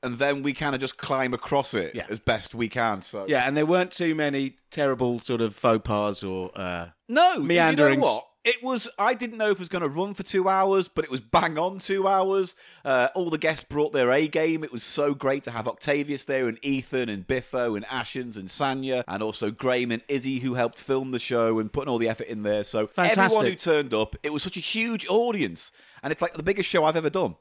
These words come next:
Speaker 2: Is it?
Speaker 1: Not including the Psychic and Science stuff, which is someone else's project. This is the single biggest audience I've performed at for show that it belongs to me, you, us.
Speaker 2: What about Rogue's Handbook, the last, that one that they recorded?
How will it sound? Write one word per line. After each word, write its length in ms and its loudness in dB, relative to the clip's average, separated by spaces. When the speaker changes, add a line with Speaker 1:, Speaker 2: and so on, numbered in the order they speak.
Speaker 2:
Is 120 -8
it? 280 -4
Speaker 1:
Not 200 2
including 360 0
the 60 0
Psychic 340 -2
and 100 -8
Science 340 0
stuff, 280 -4
which 120 -6
is 60 -4
someone 220 -2
else's 240 0
project. 560 -2
This 180 -2
is 80 -2
the 100 -4
single 340 0
biggest 340 0
audience 360 0
I've 280 2
performed 480 2
at 160 -2
for 100 -14
show 420 0
that 180 0
it 240 -6
belongs 320 0
to 120 -10
me, 100 -2
you, 360 -2
us. 220 -6
Speaker 2:
What 200 2
about 520 0
Rogue's 360 0
Handbook, 580 -4
the 100 -12
last, 600 -2
that 200 -4
one 200 0
that 120 -4
they 120 0
recorded? 640 -4